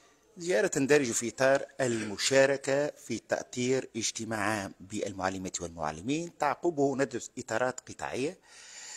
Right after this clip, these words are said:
آه، عنوانها الرئيسي، آه، كيف السبيل لتجاوز هذا الوضع وبأية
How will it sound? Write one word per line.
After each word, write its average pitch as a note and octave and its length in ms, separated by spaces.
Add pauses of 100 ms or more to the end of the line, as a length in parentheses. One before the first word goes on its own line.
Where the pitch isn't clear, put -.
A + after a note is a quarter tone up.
(180)
آه، A#2 140
عنوانها D#3+ 580
الرئيسي، D#3 640 (100)
آه، A#2 440 (280)
كيف F#3+ 240
السبيل C3 760
لتجاوز A#2+ 520
هذا G#2 340
الوضع D3 320
وبأية C3 460